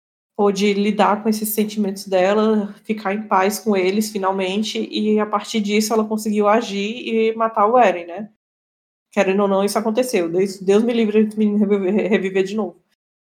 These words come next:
<laughs> E E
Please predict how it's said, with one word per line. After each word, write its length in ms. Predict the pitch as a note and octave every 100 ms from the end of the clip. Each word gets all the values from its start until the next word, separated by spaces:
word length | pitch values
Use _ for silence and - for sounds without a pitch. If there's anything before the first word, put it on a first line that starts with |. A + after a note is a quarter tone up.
| _ _ _ _
<laughs> 680 | F#3 - - - - G3 G3 _ _ _ _ _ _ _ _ _ -
E 840 | G3+ G#3 G#3+ G#3+ G#3+ G#3 G3 G#3+ - _ _ _ _ _ _ _ _ _ _ -
E 680 | G#3+ G3 F#3+ F#3 F#3 E3+